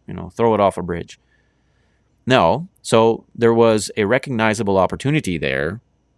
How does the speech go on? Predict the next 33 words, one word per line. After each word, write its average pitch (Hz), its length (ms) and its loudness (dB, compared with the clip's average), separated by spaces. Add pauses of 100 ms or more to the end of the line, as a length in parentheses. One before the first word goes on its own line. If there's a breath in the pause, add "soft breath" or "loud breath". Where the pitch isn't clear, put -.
(100)
an 190 80 -6
open 170 260 -2
door, 117 360 2
enough 117 260 -2
to - 60 -8
put 113 160 -6
the 110 60 -10
foot 139 200 0
in 110 300 0 (140)
and 101 100 -6
be 101 80 -2
like, 95 160 0
"Hey, 135 240 -4
listen, 92 480 -6
uh, 60 680 -8 (2000)
a - 40 -4
suggestion 143 560 0
for 104 180 0
you." 104 200 -4 (1500)
Out 101 140 -2
of 101 100 0
innocence, 104 400 -2
she 87 120 -8
says, 82 220 -4
"Shall 92 180 -2
I 90 80 0
go 98 240 -2
and 101 100 -8
call 90 220 -2
a 85 40 -6
nurse 85 300 -8
for 92 220 -10
you 104 260 -10